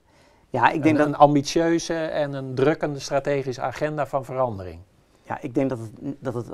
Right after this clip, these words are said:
Speaker 1: haast niet anders kan. En, ehm, ik heb, ehm, eh, dus, dus zeg maar die, die, die, die sense of urgency, hè, dat is eigenlijk feitelijk altijd al een, een vertrekpunt voor verandering geweest. Ehm, wat wel zo is,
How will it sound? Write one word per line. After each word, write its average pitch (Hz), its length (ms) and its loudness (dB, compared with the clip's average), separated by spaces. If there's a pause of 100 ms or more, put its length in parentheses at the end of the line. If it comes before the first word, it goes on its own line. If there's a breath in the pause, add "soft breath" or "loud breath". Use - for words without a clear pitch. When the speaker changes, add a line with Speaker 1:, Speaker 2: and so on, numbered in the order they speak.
Speaker 1:
haast 123 260 -6
niet 117 120 -8
anders 113 240 -10
kan. 90 220 -6 (540 loud breath)
En, 120 360 -4
ehm, 113 640 -4 (120)
ik 120 140 -6
heb, - 240 -6
ehm, 113 540 -4 (100)
eh, - 120 -12 (240)
dus, 123 200 -4
dus 127 180 -6
zeg 131 180 -6
maar 123 300 0
die, 117 220 -6
die, 113 220 -10
die, 113 260 -8
die 117 160 -8
sense 170 320 -4
of - 120 -14
urgency, 160 600 -2 (420 soft breath)
hè, 151 240 -2
dat 120 160 -6
is 104 80 -14
eigenlijk 120 380 -6
feitelijk 123 380 -6
altijd 123 360 -4
al 110 260 -6
een, 117 180 -10
een - 80 -14
vertrekpunt 120 520 -6
voor 117 280 -4
verandering 113 420 -8
geweest. 110 500 -8 (580 soft breath)
Ehm, 117 380 0 (640)
wat 127 260 -2
wel 165 260 10
zo 156 140 2
is, 147 440 -2